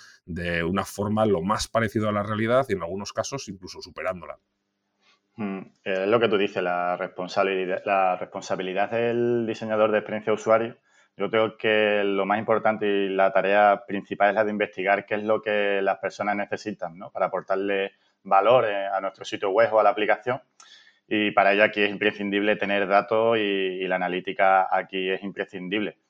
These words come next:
Speaker 2: mm, para
Speaker 1: Claro.
Speaker 2: poder hacer cambios en base a lo que los usuarios necesitan, no de lo que pensamos que necesita, porque muchas veces pensamos que podemos hacer una aplicación móvil o una aplicación web,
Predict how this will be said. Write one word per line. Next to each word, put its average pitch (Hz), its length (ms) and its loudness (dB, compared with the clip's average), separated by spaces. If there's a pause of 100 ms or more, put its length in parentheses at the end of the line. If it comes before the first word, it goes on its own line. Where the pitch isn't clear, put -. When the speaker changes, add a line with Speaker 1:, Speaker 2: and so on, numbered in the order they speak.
(280)
Speaker 2:
mm, 95 240 -12
para 95 340 4
Speaker 1:
Claro. 92 240 4
Speaker 2:
poder 107 240 4
hacer 110 320 2
cambios 120 320 4
en 107 120 -4
base 107 360 4
a 107 100 6
lo 101 160 2
que 101 60 -2
los 95 100 -2
usuarios 104 1400 2
necesitan, 104 840 -4
no 104 300 -2
de 107 180 -2
lo 101 100 0
que 98 100 -4
pensamos 98 380 -4
que - 80 -12
necesita, 90 400 -8
porque 87 160 -8
muchas 92 240 -6
veces 107 320 -2 (600)
pensamos 110 420 2
que 107 100 2
podemos 101 300 4
hacer 104 800 2
una 110 160 0
aplicación 101 880 0
móvil 101 360 4
o 92 180 0
una 95 160 -2
aplicación 101 540 0
web, 107 200 2